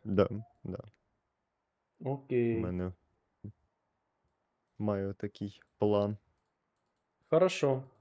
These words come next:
Speaker 2: Так, у нас получается Вова, а, ты, есть Денис и еще Максим.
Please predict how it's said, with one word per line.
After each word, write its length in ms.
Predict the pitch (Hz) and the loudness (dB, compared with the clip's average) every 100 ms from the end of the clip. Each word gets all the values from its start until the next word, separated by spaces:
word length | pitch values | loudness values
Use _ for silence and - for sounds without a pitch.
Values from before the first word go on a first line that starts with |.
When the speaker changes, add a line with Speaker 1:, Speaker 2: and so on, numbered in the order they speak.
| - - - _ | -20 -20 -20 _
Speaker 2:
Так, 200 | 127 107 | 4 4
у 40 | |
нас 160 | 135 175 | 2 4
получается 1000 | 160 143 - 160 156 - 139 135 123 - _ _ | 4 2 6 4 4 4 8 10 8 0 _ _
Вова, 500 | - 127 123 110 107 - _ _ _ _ _ _ 165 | -4 4 6 6 0 -10 _ _ _ _ _ _ -6
а, 420 | 127 120 117 113 | -4 -2 -4 -6
ты, 400 | - 143 190 202 | -2 0 0 -6
есть 500 | 147 127 117 - - _ | -4 0 0 0 -14 _
Денис 520 | 120 120 120 175 175 - | -4 0 2 0 -4 -6
и 100 | 147 | -6
еще 200 | - 127 | -4 -6
Максим. 420 | 117 - 113 | -6 -8 -12